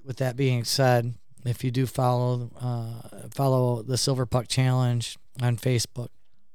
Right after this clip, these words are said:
there's been a post made. And I do wanna say with a very, very heavy heart that, uh, Kim Pers has passed away.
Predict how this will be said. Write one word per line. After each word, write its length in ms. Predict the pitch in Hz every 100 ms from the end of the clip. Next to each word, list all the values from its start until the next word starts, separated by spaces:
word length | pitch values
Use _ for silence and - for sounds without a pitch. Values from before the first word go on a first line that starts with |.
| - - - -
there's 280 | 135 131
been 180 | 117 127
a 40 | 123
post 380 | - 131 117
made. 380 | 131 135 120 110 - - - - - - - - - - - - - - - - - - - - - - - - - - 131
And 200 | 143 131
I 80 |
do 200 | 131 135
wanna 220 | 151 143 127
say 220 | - 131
with 160 | 123 120
a 40 |
very, 300 | 113 131 135
very 240 | 120 123
heavy 220 | 107 117 110
heart 320 | 107 110 - - - - - - - - - - - - - - - - - - - 117
that, 340 | 120 113 - 104
uh, 160 | 98 104
Kim 220 | - 143
Pers 400 | 127 135 131 123
has 180 | 120 113
passed 400 | - 120 117 -
away. 400 | 104 107 127 185